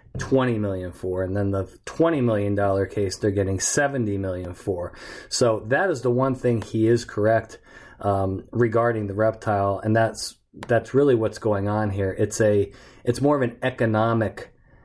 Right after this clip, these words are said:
philosophy. It's not a brain philosophy. All of that,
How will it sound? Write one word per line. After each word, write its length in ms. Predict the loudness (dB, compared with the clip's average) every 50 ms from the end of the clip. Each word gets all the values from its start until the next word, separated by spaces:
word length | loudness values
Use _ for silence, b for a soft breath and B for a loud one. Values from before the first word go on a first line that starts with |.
| b b b b b _ -18 -8 -4
philosophy. 800 | 0 2 2 2 2 0 -2 -6 -8 -8 -8 -8 -8 -6 -6 -6
It's 180 | -6 -4 -2 0
not 160 | 2 2 2
a 140 | 0 0 -4 -12 _ -20 -20
brain 420 | -8 -2 0 2 2 2 0 -2 -2
philosophy. 800 | -2 0 0 2 2 0 -2 -4 -6 -6 -6 -4 0 2 2
All 200 | 4 4 4 2
of 80 | 2 2
that, 340 | 2 2 2 0 -2 -6